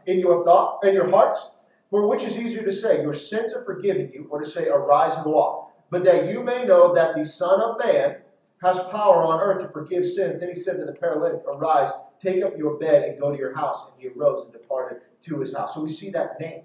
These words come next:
One like the Son of Man in Daniel seven. Here we see the name Son of Man given. So what does that tell us? There's at least a possibility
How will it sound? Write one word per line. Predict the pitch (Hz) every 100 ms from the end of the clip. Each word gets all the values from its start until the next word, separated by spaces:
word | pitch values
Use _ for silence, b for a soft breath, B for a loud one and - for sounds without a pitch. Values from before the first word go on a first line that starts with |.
| _ _ _ _ _ _ _ _
One | - 196 175
like | - 143
the | 156
Son | - 147
of | 131
Man | 131 139 - - -
in | 147
Daniel | 160 165 151
seven. | - 185 185 143
Here | 180
we | 190
see | 180 156
the | 151
name | 170 160 143
Son | - 185 151
of | -
Man | - - - - _ -
given. | 175 - 175 -
So | 196
what | 233
does | 233
that | 208 190
tell | - 139 147
us? | - - _ _ _ -
There's | 190 202
at | 196
least | -
a | 247
possibility | - 226 - 196 196 208 147 -